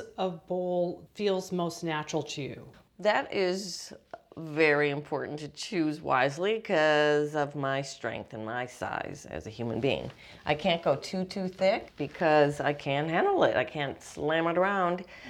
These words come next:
Speaker 2: the, move the metal as easily. Also, holding it, um, becomes cumbersome if I get beyond, like, twelve inches. So I know I have my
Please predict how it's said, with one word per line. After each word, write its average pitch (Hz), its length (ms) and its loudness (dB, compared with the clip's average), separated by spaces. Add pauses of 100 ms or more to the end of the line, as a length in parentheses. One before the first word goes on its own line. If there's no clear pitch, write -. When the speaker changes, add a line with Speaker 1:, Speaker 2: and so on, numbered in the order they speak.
(140)
Speaker 2:
the, 160 120 4
move 165 360 4
the 170 80 4
metal 170 300 6
as 135 220 2
easily. 131 400 0 (100)
Also, 175 720 4
holding 226 600 0
it, - 320 -10 (260)
um, 120 360 0
becomes 120 600 -2
cumbersome 123 760 -2
if 143 140 0
I 147 60 2
get 139 320 0
beyond, 120 500 0
like, 107 160 -6
twelve 113 340 -2
inches. - 540 -8 (360)
So - 160 0
I 151 100 4
know 175 240 6
I 175 100 8
have 160 400 0
my 135 460 0